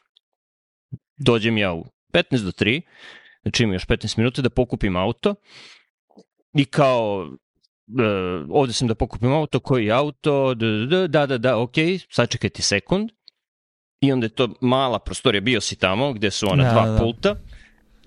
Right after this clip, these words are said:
Speaker 1: i kroz prozor te prostorije vidiš, vidiš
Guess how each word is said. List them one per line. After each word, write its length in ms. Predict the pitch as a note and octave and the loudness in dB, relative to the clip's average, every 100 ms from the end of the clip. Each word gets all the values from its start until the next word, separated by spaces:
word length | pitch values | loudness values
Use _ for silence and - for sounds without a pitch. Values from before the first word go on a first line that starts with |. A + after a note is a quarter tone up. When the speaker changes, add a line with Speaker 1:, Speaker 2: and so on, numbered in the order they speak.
| _ - | _ -6
Speaker 1:
i 100 | E3 | 0
kroz 240 | E3+ C#3 | 0 0
prozor 340 | - E3+ D3+ | 2 2 2
te 120 | C#3+ D#3 | -2 -2
prostorije 500 | C#3+ - D3+ D3+ B2 | -2 0 2 2 0
vidiš, 520 | D3 B2 A2+ - - - - - _ | 0 0 0 -2 -6 -16 -20 -20 _
vidiš 600 | A2+ C3+ A2+ - - - | -2 0 0 -2 -4 -10